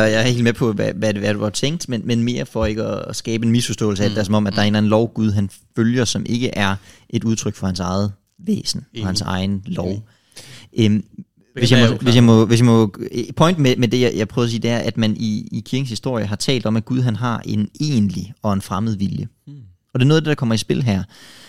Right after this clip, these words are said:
Speaker 1: Altså, Guds egentlige vilje, det er nåden, barmhjertigheden, kærligheden, frelsen. Og, og det, der så sker i adskillige tekster i Det Gamle Testamente, hvor vi i hvert fald kan, kan se det også,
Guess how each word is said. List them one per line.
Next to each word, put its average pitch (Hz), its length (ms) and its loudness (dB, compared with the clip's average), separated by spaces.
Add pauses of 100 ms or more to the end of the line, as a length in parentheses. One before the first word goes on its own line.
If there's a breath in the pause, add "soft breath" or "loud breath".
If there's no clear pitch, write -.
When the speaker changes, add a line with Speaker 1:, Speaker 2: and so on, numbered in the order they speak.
(180 loud breath)
Speaker 1:
Altså, 117 240 4
Guds 143 400 -4 (300)
egentlige 101 520 2
vilje, 95 400 -4 (440)
det 113 100 0
er 104 40 4
nåden, 98 480 4 (180)
barmhjertigheden, 98 760 0 (140)
kærligheden, 98 640 -2 (260)
frelsen. 95 520 -4 (800)
Og, - 280 2
og - 180 2
det, 175 120 6
der 165 60 2
så 147 160 0
sker - 500 -2 (240)
i 135 180 -6
adskillige 127 420 0
tekster 104 540 -4 (160)
i 127 120 -4
Det 135 120 -2
Gamle 120 240 -2
Testamente, 104 600 -2 (400)
hvor 107 120 -2
vi 101 80 2
i 104 40 2
hvert 101 140 0
fald 101 120 -6
kan, 92 260 -4
kan - 100 -4
se 110 200 0
det 95 100 -4
også, 107 200 -2